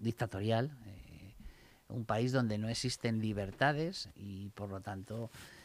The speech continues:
eh, e-, ese miedo al este-, a la información, ese miedo a la educación, eh, pues, pues hace que este tipo de comportamientos, que la verdad es que no le encuentro ningún sentido,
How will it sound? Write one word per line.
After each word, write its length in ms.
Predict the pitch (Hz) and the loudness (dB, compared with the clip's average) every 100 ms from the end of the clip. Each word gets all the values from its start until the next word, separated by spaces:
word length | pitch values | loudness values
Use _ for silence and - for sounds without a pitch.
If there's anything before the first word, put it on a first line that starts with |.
| - - | -20 -16
eh, 160 | 92 - | -14 -10
e-, 200 | - 113 - | -6 -2 4
ese 280 | 139 - 143 | 4 6 6
miedo 400 | 135 131 135 131 | 6 6 8 8
al 120 | 123 | 8
este-, 300 | 123 - 120 | 4 2 0
a 140 | 113 113 | 2 2
la 80 | |
información, 680 | 120 120 113 107 - 127 123 | 2 2 0 0 0 2 2
ese 240 | 113 123 | 0 0
miedo 340 | 117 117 113 110 | 0 0 2 2
a 220 | 107 104 | 0 -2
la 140 | 104 | -2
educación, 600 | 107 107 101 - 120 135 - - - - - | -4 -2 -4 -2 0 0 -2 -8 -20 -20 -20
eh, 440 | - - - - - _ | -18 -18 -18 -20 -20 _
pues, 680 | - 113 107 95 92 - - - | 2 4 4 2 -2 -4 -4 0
pues 200 | 113 117 | 0 2
hace 200 | 107 120 | 0 2
que 420 | 120 107 - 113 | 2 0 -2 -4
este 200 | - 120 | 0 2
tipo 240 | 120 120 | 4 4
de 100 | 117 | 4
comportamientos, 840 | 107 101 98 95 101 131 208 165 | 2 0 -2 -2 0 2 2 -2
que 140 | - 104 | -2 -2
la 100 | 101 | -2
verdad 220 | 101 113 | -2 -2
es 80 | 123 | 0
que 100 | 135 | 2
no 100 | 127 | 2
le 100 | 117 | 2
encuentro 320 | 107 117 117 | 0 -2 0
ningún 280 | 110 104 107 | -2 -2 -4
sentido, 540 | 104 101 - 143 156 | -4 -6 -4 -2 -4